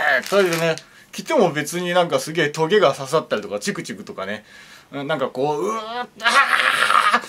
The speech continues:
ー、なんか、なんか変、変な感じとかしなくてね、ふ-、普通ですね。あの、もう着てないかのごとくっていうのは言い過ぎだけど、まあ、別に着てて、あの、不快な感じが全くしません。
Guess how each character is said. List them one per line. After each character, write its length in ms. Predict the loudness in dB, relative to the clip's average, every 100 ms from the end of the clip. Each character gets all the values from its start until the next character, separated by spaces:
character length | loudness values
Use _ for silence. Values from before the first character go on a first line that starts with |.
| -12
ー、 60 | -10
な 100 | -8
ん 20 |
か、 100 | -4 2 2 0 -8
な 140 | -2 -2
ん 40 |
か 120 | -2
変、 220 | -4 -4 -6
変 320 | -6 -6 -4
な 100 | -4
感 200 | -6 -8
じ 100 | -6 -2 -2 -4 -8 -10
と 120 | -2
か 160 | 0 0 -6
し 120 | -2
な 100 | 0
く 80 | 0
て 60 | -2
ね、 100 | -4
ふ-、 200 | -6 -16
普 220 | -14 -10 -6
通 160 | -4
で 100 | -4
す 60 | -4
ね。 260 | -10 -14 -18 -20 -20 -20 -20 -20 _ _
あ 120 | -4
の、 320 | -2 -2 -4 -6
も 300 | -6 -6 -8 -14
う 40 |
着 140 | -18 0
て 380 | 6 6 4 -2
な 160 | 2
い 140 | 2 2
か 140 | 2
の 120 | 2
ご 140 | -2 -4
と 120 | -4
く 100 | -6
っ 20 |
て 200 | -10 -8
い 40 | -4
う 40 |
の 60 | -2
は 80 |
言 200 | -2 -4
い 40 | -6
過 140 | -6
ぎ 60 | -2
だ 100 | -2
け 80 | -2
ど、 60 |
ま 400 | -6 -2 0 -2 -8
あ、 120 | _ _ _
別 240 | -12 -10 -6
に 280 | -4 -4 -8 _ _
着 120 | -16 -8
て 140 | -6
て、 300 | -4 -6 -8 _ _ _ _ -8
あ 160 | -6 -4
の、 160 | -6
不 140 | -8 -6
快 200 | -4 -2
な 100 | -2
感 200 | -4 -4
じ 80 |
が 80 | -4
全 140 | -4 -6
く 180 | -8
し 100 | -8
ま 120 | -8 -6
せ 120 |
ん。 60 | -8